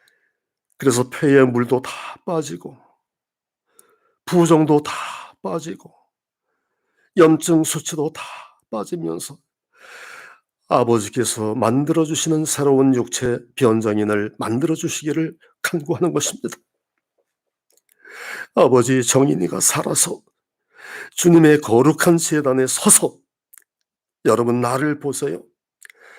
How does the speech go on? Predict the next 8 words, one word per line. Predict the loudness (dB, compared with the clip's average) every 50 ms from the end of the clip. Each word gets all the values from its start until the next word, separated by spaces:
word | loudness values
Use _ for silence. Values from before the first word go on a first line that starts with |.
| -20 -20 -20 -20 -20 -20 _ _ _
하나님은 | -2 -2 0 2 4 6 6 4 4 2 0 2 2
살아 | 0 0 0 -2 -4 -4
계십니다. | -4 -2 -2 0 -2 -2 -4 -8 -14 -18 -20 -20 -20 -20 _ _ _ _ _ _ _ _ _ _ _ _ _ _ _ _ _ _ _ _ _ _ _ _ _ _ _ _ _ _ _ _ _
예수님을 | -2 2 4 4 4 4 4 2 2 4 4 4 4 4
믿으시고 | 2 -2 -4 -6 -6 -6 -8 -8 -6 -6 -6 -4 -4 -4
나처럼 | -4 -4 -4 -4 -6 -6 -6 -6 -8 -12 -18 _
구원을 | -8 -2 2 4 4 4 4 2
얻고 | -2 -4 -6 -6 -6 -6 -6 -8 -10 _